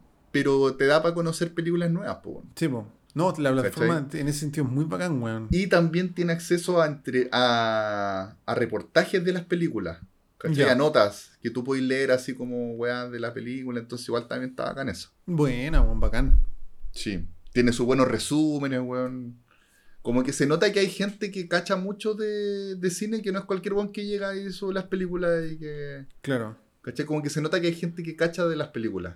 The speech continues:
Speaker 1: que está,
Speaker 2: No, y
Speaker 1: que
Speaker 2: qué
Speaker 1: se
Speaker 2: bacán
Speaker 1: sube.
Speaker 2: ese catálogo, weón. Tener acceso a catálogos así, weón.
Speaker 1: Sí.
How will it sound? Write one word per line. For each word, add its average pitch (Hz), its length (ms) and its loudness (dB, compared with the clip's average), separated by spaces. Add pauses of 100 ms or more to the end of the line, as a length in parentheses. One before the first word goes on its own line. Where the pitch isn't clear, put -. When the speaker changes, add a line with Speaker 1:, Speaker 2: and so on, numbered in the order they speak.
Speaker 1:
que 104 80 -12
está, 101 300 -2
Speaker 2:
No, 208 60 4
y 240 60 4
Speaker 1:
que 208 120 -2
Speaker 2:
qué - 60 -6
Speaker 1:
se 185 120 0
Speaker 2:
bacán 214 540 2
Speaker 1:
sube. 226 180 0
Speaker 2:
ese 226 200 -4
catálogo, 190 420 2
weón. 110 320 -4
Tener 143 240 -2
acceso 175 320 -4
a - 20 -4
catálogos 170 380 0
así, 151 180 -6
weón. - 220 -10 (480)
Speaker 1:
Sí. 90 280 -6